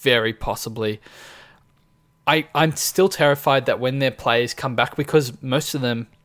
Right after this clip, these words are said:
besides Coniglio, will come back, all of their injury, you know, prone players that have been out,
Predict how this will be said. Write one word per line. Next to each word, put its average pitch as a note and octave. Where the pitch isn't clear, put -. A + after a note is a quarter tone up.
besides B2
Coniglio, B2
will B2+
come A2
back, G#2+
all C3+
of A#2+
their A#2
injury, A2
you B2
know, A2
prone A2
players A#2
that G#2+
have A#2
been A2+
out, A#2+